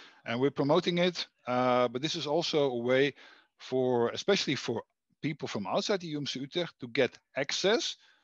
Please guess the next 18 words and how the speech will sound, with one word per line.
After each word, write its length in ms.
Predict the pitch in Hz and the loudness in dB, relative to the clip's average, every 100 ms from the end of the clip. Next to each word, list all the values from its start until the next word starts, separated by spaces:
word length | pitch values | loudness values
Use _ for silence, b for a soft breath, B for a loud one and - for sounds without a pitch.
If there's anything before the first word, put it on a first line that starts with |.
| b - | b -10
to 100 | 120 | -6
data 420 | 104 127 165 180 | 0 0 2 -2
you 280 | 117 139 196 | -2 -2 0
are 160 | 147 139 | 0 0
also 340 | 151 - 107 | 0 -2 -4
working 420 | 95 92 90 90 | -4 -6 -8 -10
on. 240 | 85 78 80 _ | -10 -12 -16 _
So 140 | - 120 | -16 -12
keep 240 | - 202 | -6 -4
that 180 | 196 170 | -2 -2
in 100 | 131 | -2
mind, 320 | 120 147 185 - | -2 -2 -4 -8
the 80 | 110 | -8
dre, 440 | 101 139 151 165 - b b - | 0 4 4 2 -4 b b -16
the 80 | |
Digital 460 | 104 139 139 123 120 | -8 -6 -6 -8 -6
Research 520 | 110 135 - 120 110 | -6 -6 -4 -6 -6
Environment. 580 | 113 98 101 92 90 85 | -10 -8 -8 -8 -12 -16